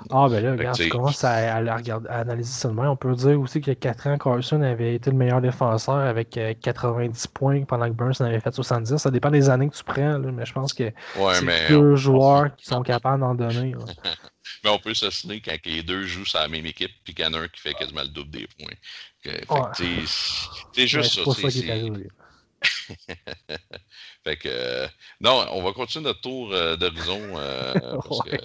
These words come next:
Speaker 2: les, les, les Sharks de San Jose sont bien le fun, mais, euh, à un moment donné, euh, on, on
Speaker 1: Écoute, si t'es trouves le
Speaker 2: <laughs> on,
Speaker 1: fun,
Speaker 2: on
Speaker 1: tant mieux pour toi.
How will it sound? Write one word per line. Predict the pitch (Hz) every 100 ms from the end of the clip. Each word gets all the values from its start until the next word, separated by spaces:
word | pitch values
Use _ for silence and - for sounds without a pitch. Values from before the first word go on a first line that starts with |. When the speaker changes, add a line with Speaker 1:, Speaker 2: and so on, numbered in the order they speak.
| 82
Speaker 2:
les, | 78 76
les, | 82 82 - - -
les | 95
Sharks | - 208 202
de | 85
San | -
Jose | 87 82 87 104
sont | 92 85
bien | 85
le |
fun, | 78 98
mais, | 104 85 76
euh, | 69 67 76 - - -
à | 67
un |
moment | 78 69
donné, | 71 73 69 60
euh, | 55
on, | 52 50 - -
on | - - - - - _ -
Speaker 1:
Écoute, | - 131 -
si | 107
t'es | 170
trouves | 156 151 156 151
le |
Speaker 2:
<laughs> | 131
on, |
Speaker 1:
fun, | 110
Speaker 2:
on | 147
Speaker 1:
tant | - 131
mieux | 127 131
pour | 123 120
toi. | 127